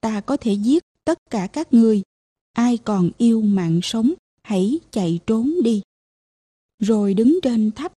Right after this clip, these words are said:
canh, Bồ Tát bắn mũi tên này, làm nó rơi vào chính giữa cái đĩa vàng mà bảy ông vua ấy đang ăn chung. Khi họ đọc các chữ ấy, họ hoảng hốt sợ chết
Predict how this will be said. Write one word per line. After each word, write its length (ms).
canh, 200
Bồ 220
Tát 300
bắn 320
mũi 180
tên 260
này, 200
làm 220
nó 280
rơi 160
vào 280
chính 300
giữa 200
cái 160
đĩa 320
vàng 320
mà 260
bảy 400
ông 300
vua 140
ấy 380
đang 280
ăn 320
chung. 220
Khi 280
họ 280
đọc 220
các 180
chữ 300
ấy, 280
họ 180
hoảng 320
hốt 260
sợ 260
chết 280